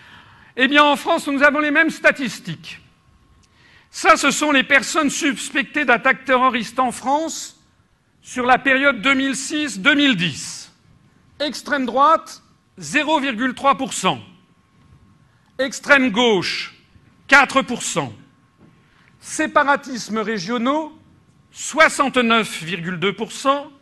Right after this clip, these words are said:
Les divers et mafias, zéro virgule quatre pour cent. Les islamistes, vingt-six virgule un pour cent. Personne suspectée. Et maintenant,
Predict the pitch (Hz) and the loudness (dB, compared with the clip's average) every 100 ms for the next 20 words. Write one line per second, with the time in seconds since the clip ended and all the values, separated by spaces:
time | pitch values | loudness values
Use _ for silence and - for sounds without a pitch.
0 | _ _ _ - _ _ - _ 220 254 | _ _ _ -20 _ _ -20 _ -8 -4
1 | 285 302 254 277 247 247 233 - - 208 | -4 -4 0 0 0 0 0 -2 0 2
2 | 180 131 - _ _ _ 151 139 277 277 | 2 0 -10 _ _ _ -14 -4 -2 0
3 | 277 240 208 233 233 247 - 269 - 294 | 0 0 -2 -4 0 0 0 -6 -2 2
4 | 302 302 - _ _ _ _ _ _ _ | 2 0 -10 _ _ _ _ _ _ _
5 | 202 269 226 277 - 285 285 302 349 311 | -2 0 0 -4 -4 -2 0 0 -2 -6
6 | - - _ - _ _ _ 143 143 269 | -12 -20 _ -20 _ _ _ -18 0 4
7 | 320 - 339 330 247 285 240 262 254 220 | 4 0 -4 -2 0 0 2 4 2 2
8 | 175 - 202 160 113 - _ _ _ _ | -6 -2 0 0 -2 -12 _ _ _ _
9 | - 170 - 311 285 - 247 - 220 - | -8 -8 -6 -6 -6 -6 -8 -6 -8 -8
10 | - 160 123 - _ - _ _ _ _ | -4 -4 -4 -12 _ -20 _ _ _ _
11 | - - - _ _ _ _ _ 302 330 | -20 -20 -20 _ _ _ _ _ -4 2
12 | 311 - 269 226 226 202 175 | 4 4 4 4 4 2 -2